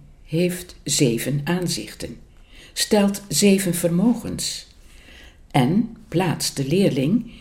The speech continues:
in de zeven werkvelden. In iedere kring brandt voor de leerling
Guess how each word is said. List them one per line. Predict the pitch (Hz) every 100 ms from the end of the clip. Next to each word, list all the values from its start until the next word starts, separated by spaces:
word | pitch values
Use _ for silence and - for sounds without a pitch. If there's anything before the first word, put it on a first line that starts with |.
| - - -
in | 196 214
de | 175
zeven | 170 196 220 240 208 196
werkvelden. | 233 247 - - 98 - 117 - - - - - - - - - - - - - - - -
In | 196 202 -
iedere | 247 262 262 269 -
kring | 165 120 113 - - - - - -
brandt | 135 165 214 240 -
voor | - 214
de | 202
leerling | 180 185 175 156 151